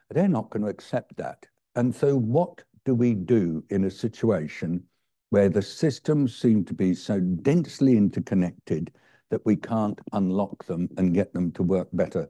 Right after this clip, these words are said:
for people and for the planet? In our judgment, there is only one way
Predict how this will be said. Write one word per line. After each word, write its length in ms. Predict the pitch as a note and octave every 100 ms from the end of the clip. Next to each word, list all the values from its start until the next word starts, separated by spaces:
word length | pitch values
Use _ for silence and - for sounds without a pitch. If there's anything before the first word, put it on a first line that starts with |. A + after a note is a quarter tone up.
| _ -
for 80 |
people 600 | E2 - B2 A2+ G#2+ G#2 - _ _ -
and 260 | F#2 F2
for 80 | F#2
the 80 | F2+
planet? 420 | - G2 C#2 - _ _ _ _ _ _ _ _ _ _ _ _ _ _ _ _ _
In 140 | C#3+ A2+
our 160 | C3+
judgment, 760 | A#2 F#2+ E2 - A2+ E3+ - - _ _ _ _ _ _ -
there 160 | G#2+
is 100 | A2
only 300 | A2+ A2 G#2+
one 480 | F#2+ F#2 C3 C#3+ C3
way 400 | A#2+ G2+ C#2+ C#2+